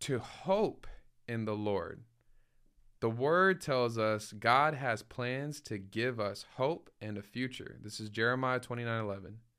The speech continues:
But nowhere in the Bible does it say that hope brought on a miracle from the Lord. It wasn't by hope that Jesus raised Lazarus from the dead.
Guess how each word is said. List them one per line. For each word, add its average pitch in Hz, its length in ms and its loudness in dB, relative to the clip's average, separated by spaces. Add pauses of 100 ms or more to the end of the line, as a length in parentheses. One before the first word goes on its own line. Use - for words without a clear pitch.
(760)
But 113 120 4
nowhere 165 340 6
in 175 80 6
the 156 80 4
Bible 135 380 6
does 120 200 2
it 117 60 -2
say 123 220 0
that 107 240 2
hope 151 460 0
brought 135 280 8
on 147 220 2
a - 20 0
miracle 113 380 2
from 95 420 -4 (320)
the 107 100 -2
Lord. 98 400 0 (1000)
It 123 80 8
wasn't 180 400 6
by 143 240 8
hope 143 560 2 (420)
that 120 220 0
Jesus 143 420 -2
raised 135 240 4
Lazarus 127 380 2
from 165 160 -4
the 170 80 -2
dead. 120 400 0